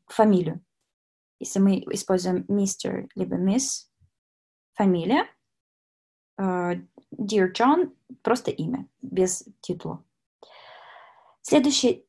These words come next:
Dear Доктор Смит. Ам, доктор, мы обращаемся к, та-, к человеку, который защитил, э, докторскую диссертацию. Это значит, что у него уже есть звание доктор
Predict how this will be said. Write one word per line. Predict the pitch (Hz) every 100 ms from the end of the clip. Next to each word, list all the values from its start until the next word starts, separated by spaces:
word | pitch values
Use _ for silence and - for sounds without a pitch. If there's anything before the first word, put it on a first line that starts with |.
| -
Dear | 226 294 294 277 -
Доктор | 220 262 339 - - 214
Смит. | 202 - 208 185 190 - - _ _ _
Ам, | 240 240 233 233 233 226 220 - _ _ _
доктор, | 240 262 294 302 - 226 240 - _ _ _ -
мы | 247 262
обращаемся | 269 240 233 - 220 240 240 214
к, | 208 _ _
та-, | 208 196 196
к | 190
человеку, | - 208 208 262 262
который | - 202 220 214 196
защитил, | 180 208 208 233 - 226 202 185 -
э, | 180 180 180 180 180 175 185 185
докторскую | 190 208 190 190 190 - 185
диссертацию. | 180 180 185 - 185 269 - 196 185 - - -
Это | 196 202
значит, | 202 190 190 185
что | - 190
у | 190
него | 196 185 190 180
уже | 180 175
есть | 180 175 175 -
звание | 175 180 185 190 185 170 -
доктор | 175 196 196 190 175 165